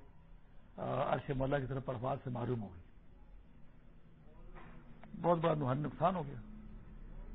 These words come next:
اس سے فوراً پاک ہونا چاہیے حالت جنابت میں۔ خدا نخواستہ رات کو موت آ جائے، خدا نخواستہ حادثہ ہو جائے، بلگوڑ کا زلزلہ، تو بس ایک منٹ حرکت کرنے نہیں دیے۔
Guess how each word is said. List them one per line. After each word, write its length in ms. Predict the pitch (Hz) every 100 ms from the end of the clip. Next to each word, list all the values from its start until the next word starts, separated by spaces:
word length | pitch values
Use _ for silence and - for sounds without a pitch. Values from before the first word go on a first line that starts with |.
| - - - -
اس 80 | 156
سے 80 | 151
فوراً 220 | 135 170 170
پاک 180 | 170 170
ہونا 180 | 151 143
چاہیے 220 | 143 135
حالت 220 | 127 131
جنابت 380 | 135 127 135 135
میں۔ 100 | 131 127 - - - - - - - - - - -
خدا 140 | 139
نخواستہ 520 | 151 147 147 - 139 131 - - - - - - - -
رات 160 | 131 135
کو 100 | 156
موت 240 | 127 139 170
آ 100 | 151
جائے، 240 | 143 135 127 - - - - - - - - - - - - - - - - -
خدا 240 | 143 151 151
نخواستہ 260 | 156 -
حادثہ 420 | 139 120 117 110
ہو 60 | 160
جائے، 260 | 156 147 135 - - - - 190
بلگوڑ 360 | 143 143 156
کا 80 | 147
زلزلہ، 280 | 147 156 147 139 - - - - - - -
تو 200 | 226 170
بس 300 | 160 165 -
ایک 240 | 165 165 151
منٹ 220 | 175 170 - - - - - - - -
حرکت 320 | - 131 160 175
کرنے 220 | 165 175
نہیں 160 | 147
دیے۔ 200 | 117 107